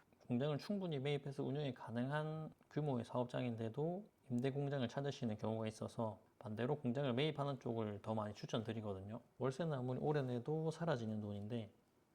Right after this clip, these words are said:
공장은 매입해놓고 꾸준히 은행 이자 내면서 공장 운영하면서 오 년, 십 년이 지나서 땅값이 올랐을 때 매도하게 되는 그 시세 차익도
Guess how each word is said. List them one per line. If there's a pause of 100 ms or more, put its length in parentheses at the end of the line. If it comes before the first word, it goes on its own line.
(120)
공장은
매입해놓고
꾸준히 (180)
은행
이자
내면서
공장
운영하면서 (260)
오
년,
십
년이
지나서
땅값이
올랐을
때
매도하게
되는
그
시세
차익도